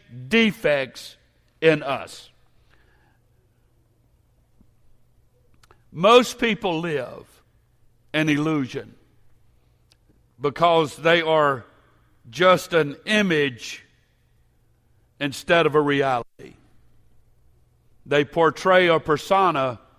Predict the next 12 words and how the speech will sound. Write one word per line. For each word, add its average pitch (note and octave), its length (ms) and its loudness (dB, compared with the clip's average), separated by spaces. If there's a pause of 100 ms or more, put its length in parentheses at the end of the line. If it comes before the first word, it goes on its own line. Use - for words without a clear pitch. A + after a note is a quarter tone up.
(680)
that's C#3+ 240 -2
not D3+ 320 2 (140)
real. A#2+ 500 -8 (1080)
And C3+ 220 -6
most D3+ 280 0
people C#3 260 -4
live C3 220 -4
that A#2+ 160 -6
way. G2 320 -14
All C3 120 -2
right, B2 220 0
so B2+ 280 -4